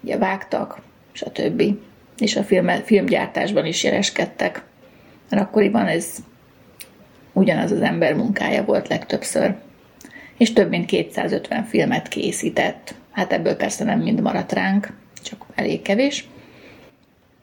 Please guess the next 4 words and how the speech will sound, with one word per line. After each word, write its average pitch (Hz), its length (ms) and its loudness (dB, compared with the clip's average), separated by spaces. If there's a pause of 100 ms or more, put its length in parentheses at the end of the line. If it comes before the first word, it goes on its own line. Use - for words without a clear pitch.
(600)
Ezernyolcszázhetvenben 180 1200 2
született 196 560 4
a 160 60 -2
pennsylvániai 202 1200 2